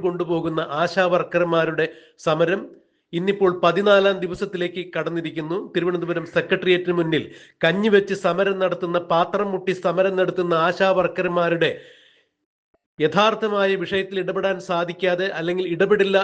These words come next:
എന്ന ധാർഷ്ട്യത്തോടു കൂടി മുഖ്യമന്ത്രിയും ആഭ്യന്തര വകുപ്പ് മന്ത്രിയും ആരോഗ്യ വകുപ്പ് മന്ത്രിയും അവരെ കൊഞ്ഞനം കുത്തി കാണിക്കുന്ന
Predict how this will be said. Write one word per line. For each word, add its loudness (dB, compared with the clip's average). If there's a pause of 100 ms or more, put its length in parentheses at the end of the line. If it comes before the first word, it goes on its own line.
എന്ന -4 (100)
ധാർഷ്ട്യത്തോടു 0
കൂടി 2
മുഖ്യമന്ത്രിയും 0 (100)
ആഭ്യന്തര 0
വകുപ്പ് 2
മന്ത്രിയും 2 (500)
ആരോഗ്യ 4
വകുപ്പ് -2
മന്ത്രിയും -4 (120)
അവരെ -4 (100)
കൊഞ്ഞനം 0
കുത്തി -4
കാണിക്കുന്ന -2